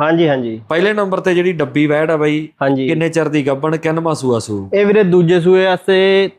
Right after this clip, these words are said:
Speaker 1: ਗੱਭਣ ਆ, ਦੋ ਮਹੀਨੇ ਰਹਿੰਦੇ ਨੈਟ।
Speaker 2: ਅੱਠਵਾਂ ਚੱਲ ਪਿਆ ਇਹਨੂੰ?
Speaker 1: ਹਾਂਜੀ। ਨਹੀਂ,
Speaker 2: ਠੀਕ ਹੈ।
Speaker 1: ਸੱਤਵਾਂ ਚੱਲੀ ਜਾਂਦਾ।
Speaker 2: ਠੀਕ ਹੈ।
Speaker 1: ਹਾਂ, ਤੇ ਚੀਪਾ ਬਣਾ ਗਈ ਥਣਾ, ਕਿਉਂ ਮਹੀਨਾ ਪਹਿਲਾਂ ਹੋ ਗਿਆ ਇਹਨੂੰ ਦੁੱਧ ਡਰਾਈ ਕਰੀ ਨੂੰ ਬੰਦਿਆਂ ਦੇ।
Speaker 2: ਅੱਛਾ, ਨਹੀਂ,
Speaker 1: ਹਾਂਜੀ।
Speaker 2: ਸੱਤਵਾਂ ਚੱਲੀ ਜਾਂਦਾ ਹੈ,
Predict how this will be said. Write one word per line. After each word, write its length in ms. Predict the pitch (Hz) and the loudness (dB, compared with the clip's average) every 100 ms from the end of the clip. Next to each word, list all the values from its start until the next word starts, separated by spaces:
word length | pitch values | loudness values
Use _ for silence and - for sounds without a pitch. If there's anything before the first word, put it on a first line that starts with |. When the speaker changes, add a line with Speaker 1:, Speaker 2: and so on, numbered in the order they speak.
| - 143 | -8 -2
Speaker 1:
ਗੱਭਣ 240 | 156 170 196 | 0 2 0
ਆ, 40 | |
ਦੋ 280 | 170 156 170 | 2 2 2
ਮਹੀਨੇ 260 | 196 185 | 2 2
ਰਹਿੰਦੇ 220 | 147 147 165 | 0 -2 0
ਨੈਟ। 300 | 147 131 110 - _ _ _ _ - 131 | -2 -2 -10 -20 _ _ _ _ -8 -6
Speaker 2:
ਅੱਠਵਾਂ 280 | 139 170 | -2 -2
ਚੱਲ 200 | 185 170 | 0 0
ਪਿਆ 160 | 165 165 | 0 -2
ਇਹਨੂੰ? 180 | 160 156 - - | -4 -8 -14 -4
Speaker 1:
ਹਾਂਜੀ। 320 | 160 156 135 113 _ _ _ _ - | 0 0 -2 -4 _ _ _ _ -4
ਨਹੀਂ, 180 | 196 185 | -2 0
Speaker 2:
ਠੀਕ 60 | |
ਹੈ। 60 | 117 | -2
Speaker 1:
ਸੱਤਵਾਂ 420 | - 180 - 233 | -2 -4 0 -2
ਚੱਲੀ 280 | 202 185 165 | 0 0 2
ਜਾਂਦਾ। 320 | 151 151 233 - _ _ - | 0 0 -2 -4 _ _ -4
Speaker 2:
ਠੀਕ 240 | 143 131 | -4 -2
ਹੈ। 200 | 123 98 - 147 | -4 -6 -6 -2
Speaker 1:
ਹਾਂ, 300 | 147 131 110 _ _ _ - | -2 -2 -8 _ _ _ -8
ਤੇ 360 | 175 180 180 - | -6 -4 -6 -2
ਚੀਪਾ 320 | 202 - 202 | -4 -2 -2
ਬਣਾ 220 | 196 170 | -2 -2
ਗਈ 100 | 151 | -4
ਥਣਾ, 260 | 139 151 160 | -6 -6 -4
ਕਿਉਂ 160 | 185 | -2
ਮਹੀਨਾ 280 | 196 190 165 | 0 0 0
ਪਹਿਲਾਂ 320 | 151 175 190 | -2 0 0
ਹੋ 60 | 170 | 0
ਗਿਆ 140 | 151 | -2
ਇਹਨੂੰ 200 | 151 160 | -2 -2
ਦੁੱਧ 300 | 147 147 170 | -2 -2 -2
ਡਰਾਈ 220 | 143 143 131 | 0 -2 0
ਕਰੀ 120 | 135 | -2
ਨੂੰ 120 | 135 | -2
ਬੰਦਿਆਂ 260 | 127 123 110 | -2 -2 -4
ਦੇ। 60 | 107 _ _ _ _ _ - | -10 _ _ _ _ _ -6
Speaker 2:
ਅੱਛਾ, 260 | 117 127 113 | -2 -2 -2
ਨਹੀਂ, 140 | 151 | -4
Speaker 1:
ਹਾਂਜੀ। 180 | 151 185 | -2 -2
Speaker 2:
ਸੱਤਵਾਂ 520 | - 160 160 202 214 | -2 -6 -4 -2 -2
ਚੱਲੀ 320 | 190 160 165 | 0 0 2
ਜਾਂਦਾ 240 | 165 175 190 | 0 0 -2
ਹੈ, 300 | 190 196 | -2 -4